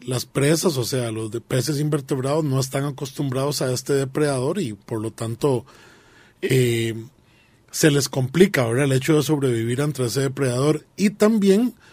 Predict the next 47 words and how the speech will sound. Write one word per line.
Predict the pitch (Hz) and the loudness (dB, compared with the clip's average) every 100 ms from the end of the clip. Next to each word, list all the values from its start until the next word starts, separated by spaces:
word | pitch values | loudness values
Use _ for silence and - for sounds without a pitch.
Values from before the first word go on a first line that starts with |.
| - _ _ | -20 _ _
que | - 131 120 | -2 0 2
el | 117 113 | -2 -4
pez | - 120 | -4 -4
león, | 131 147 151 214 214 135 | 0 2 2 2 -2 -4
eso | 110 104 - 123 | -6 -6 -6 -8
es | 131 - | -8 -6
una | 151 165 | -4 -2
máquina | 151 139 110 110 | -2 -6 -8 -8
de | 107 | -10
cazar, | - 101 113 110 | -12 -14 -12 -10
es, | 107 104 - | -10 -10 -12
es | - 110 - | -8 -6 -2
increíble | 147 151 - 139 131 143 151 156 | -2 -2 0 2 2 2 0 0
lo | 143 110 | 0 -4
rápido | 107 127 135 156 165 165 | -4 -4 -4 -2 0 2
y | 143 | 0
eficaz | 117 - 107 - 117 160 - - - - - - - | -4 -8 -14 -8 -4 -4 -6 -12 -20 -20 -20 -20 -8
con | 135 123 | -4 -4
que | 113 | -4
un | 113 | -8
pez | - 139 | -4 -4
león | 131 123 127 131 113 - | -2 -2 -4 -6 -8 -4
caza, | 127 131 165 | -2 -2 -2
ya | 135 120 | -2 -4
sea | - 127 123 120 | -4 -4 -4 -6
peces, | - 131 139 - 160 147 131 | -6 -4 -2 -2 -2 -2 -4
invertebrados, | 117 110 - 113 107 113 147 151 110 | -6 -8 -8 -8 -8 -6 -6 -6 -10
¿verdad? | 104 107 104 - - - - - - | -12 -14 -16 -20 -20 -20 -20 -20 -8
Es, | 120 117 117 | -6 -4 -4
es | - 131 | -2 0
realmente | 156 147 151 135 165 | 2 2 2 4 4
digno | 135 151 165 165 | 4 2 2 2
de | 131 | 2
ver, | 143 139 - | 2 0 -4
aunque | 120 - 120 | -6 -2 0
sea | 151 | 4
algo | 160 170 | 4 6
malo | 175 170 214 196 151 | 4 4 6 6 4
para | 131 117 | -2 -4
lo | 117 | -4
que | 110 | -6
tenemos, | 107 113 131 147 | -8 -6 -4 -2
hablamos | 120 135 156 | -2 -2 -2
ahorita | 139 147 143 175 | 0 0 0 0
de | 127 | 0
nuestras | 120 - 104 | -4 -6 -6
costas, | 139 165 - 214 - | -2 -2 0 -2 -2